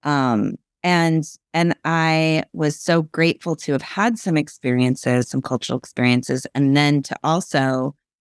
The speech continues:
be able to say, to acknowledge, like, "Hey, I'm a Western woman from the United States, and I'm learning about your culture, and there is so much more for me to learn, and I just invite you to listen and take what, take what lands for you," you know? And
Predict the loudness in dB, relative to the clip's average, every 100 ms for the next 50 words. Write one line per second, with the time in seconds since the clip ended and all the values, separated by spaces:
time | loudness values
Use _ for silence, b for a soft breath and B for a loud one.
0 | _ 0 2 2 0 -2 -8 -2 0 2
1 | 2 -2 -4 -2 0 2 2 2 0 0
2 | 0 0 0 0 0 2 2 4 2 2
3 | 0 0 0 2 4 2 2 2 2 0
4 | -4 _ _ -4 2 4 4 4 2 0
5 | 0 2 2 0 -4 -20 _ _ -2 2
6 | 4 4 2 2 2 2 4 4 4 4
7 | 2 0 -2 -4 -10 -4 0 2 0 0
8 | 2 4 2 0 -6 -2 2 2 2 -2
9 | -4 -4 0 0 2 2 2 2 2 0
10 | -2 -2 0 0 0 0 0 2 0 -2
11 | -2 0 -2 -6 _ _ _ -2 0 0
12 | -4 -2 0 2 0 -2 _ _ -6 -4
13 | 0 -2 0 0 0 -4 -10 -4 -2 -2
14 | -2 -4 -2 2 4 4 2 2 0